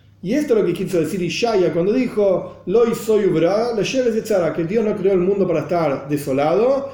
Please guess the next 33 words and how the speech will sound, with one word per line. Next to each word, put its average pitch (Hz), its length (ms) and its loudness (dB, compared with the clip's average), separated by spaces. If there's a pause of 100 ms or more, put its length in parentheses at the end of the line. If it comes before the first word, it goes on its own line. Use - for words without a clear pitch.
(100)
sino 214 180 -2
que 220 80 2
para 220 140 -2
estar 233 180 -2
habitado. 143 800 0 (420)
Que - 100 -14
a - 60 -16
pesar 220 600 0
de 156 140 -2
que 175 120 0
hay 165 140 2
mucha 170 420 2
energía 160 720 -2 (300)
en 170 160 -2
cada 170 280 0
asunto, 170 1080 -2
y 170 100 -2
es 156 60 0
muy 175 160 4
elevado, 190 380 2
y 180 40 2
qué 175 80 0
sé 156 60 -4
yo, 170 80 -2
qué 165 80 -4
sé 170 80 -4
cuánto, 190 840 0
muy 233 140 0
lindo, 165 680 -2
llévalo 175 380 0
a - 20 2
la 151 140 0
práctica. 139 520 -4